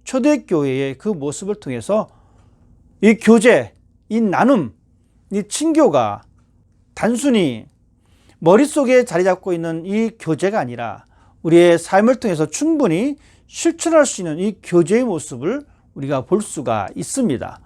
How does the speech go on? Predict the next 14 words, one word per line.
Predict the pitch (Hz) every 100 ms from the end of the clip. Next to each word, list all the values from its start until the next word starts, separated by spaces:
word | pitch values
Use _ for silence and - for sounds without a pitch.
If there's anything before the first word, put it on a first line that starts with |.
| _ - - -
하나님께서는 | 220 220 247 240 196 165 139 139 165 - - _ _ _ _ -
교회에게 | 151 175 214 135 113 98 - _ _ _ _ _
이런 | 185 175 190 190 190 - -
교제의 | 170 160 202 220 226
사명을 | 226 - 170 135 123 175 240 _ _ _ _ _
주셨습니다. | - 147 175 - 165 120 - - _ _ _ _ _
하나님과 | - 262 262 262 240
먼저 | 202 175 175 135 -
깊은 | 208 - 185 -
교제가 | 160 170 202 135 120 156 269 _ _ -
여러분 | 156 151 151
가운데 | 135 131 127 131
있기를 | 131 139 117 113 120
원합니다. | 127 127 117 113 - -